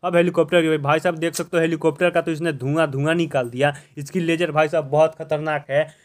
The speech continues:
आप लोग समझ नहीं पाओगे इसकी लेजर कितना खतरनाक है। कहीं ये अगर ये पड़ गए हमारे म्यूटेंट पे तो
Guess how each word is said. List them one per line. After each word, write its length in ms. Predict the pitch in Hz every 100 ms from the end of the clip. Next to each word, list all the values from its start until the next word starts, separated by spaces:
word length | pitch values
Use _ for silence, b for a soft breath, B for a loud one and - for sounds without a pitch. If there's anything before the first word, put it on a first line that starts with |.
| B
आप 180 | 147 151
लोग 280 | 165 147 143
समझ 320 | 160 151 165
नहीं 160 | 160 160
पाओगे 280 | 156 151 156
इसकी 180 | 151
लेजर 260 | 151 147 151
कितना 280 | 147 143 147
खतरनाक 520 | 147 143 139 135 127
है। 80 | 139
कहीं 200 | 143 147
ये 220 | 143 147
अगर 260 | 143 160 156
ये 100 | 151
पड़ 220 | 151 160
गए 160 | 160 160
हमारे 240 | 151 156
म्यूटेंट 380 | 151 147 160 156
पे 60 | 151
तो 180 | 151